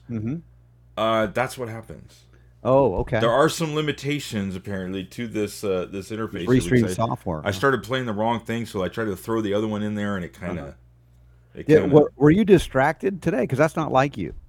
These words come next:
Speaker 2: It
Speaker 1: It's like, it's
Speaker 2: mucked
Speaker 1: more like
Speaker 2: up
Speaker 1: what
Speaker 2: the,
Speaker 1: you
Speaker 2: I'm trying to figure out what's going on with, uh, Dick Morris. I just got
Speaker 1: Ah,
Speaker 2: an an-,
Speaker 1: I
Speaker 2: I just
Speaker 1: understand.
Speaker 2: got an email from him.
Speaker 1: Yeah.
Speaker 2: And he said, "Tried," and there, there was no answer on Zoom.
Speaker 1: We're not on Zoom.
Speaker 2: We're not
Speaker 1: What's
Speaker 2: on
Speaker 1: that?
Speaker 2: Zoom. He wants me to call him.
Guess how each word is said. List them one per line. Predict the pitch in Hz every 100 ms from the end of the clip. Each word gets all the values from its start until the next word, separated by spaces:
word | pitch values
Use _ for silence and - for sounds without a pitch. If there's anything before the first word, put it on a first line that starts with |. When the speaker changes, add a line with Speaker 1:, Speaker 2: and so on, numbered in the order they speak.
| - _ 104
Speaker 2:
It |
Speaker 1:
It's | 107
like, | 104
it's |
Speaker 2:
mucked | 113 127
Speaker 1:
more | 143
like | 117
Speaker 2:
up | 120
Speaker 1:
what | 92
Speaker 2:
the, | 104
Speaker 1:
you | 107 104
Speaker 2:
I'm | 127 131
trying | 202 226
to |
figure | 170 175
out | 151
what's | 131 -
going | 151 143
on | 139 143 120
with, | 101 -
uh, | 98
Dick | 95 131 101
Morris. | 107 123 92 95
I | 95
just | 113 151
got | 139
Speaker 1:
Ah, | 127
Speaker 2:
an | 104
an-, | 120
Speaker 1:
I | 127
Speaker 2:
I | 123 117
just | 147
Speaker 1:
understand. |
Speaker 2:
got | 185 160
an |
email | 135 165 151 107
from | - 90
him. | 85 85 101 - -
Speaker 1:
Yeah. | 101 87 110 _ _ _ _
Speaker 2:
And | - 107
he |
said, | 110 139 117 -
"Tried," | - 147 151 165 170 143 -
and | - 120
there, | 120
there | 110 123
was | 117 101
no | 113 135
answer | 123 135 - 127
on | 117 92
Zoom. | 87 107 147 104 64 - - - _ _ _
Speaker 1:
We're | 113
not | 139 175
on | 190 233
Zoom. | 147 160 123 78 -
Speaker 2:
We're | 110
not | 147 165
Speaker 1:
What's | 175
Speaker 2:
on | 190
Speaker 1:
that? | 156 - 92
Speaker 2:
Zoom. | 71 53 - _ _ -
He |
wants | 123 151
me | 160
to | 127
call | - - 165 196
him. | 147 90 80 82 113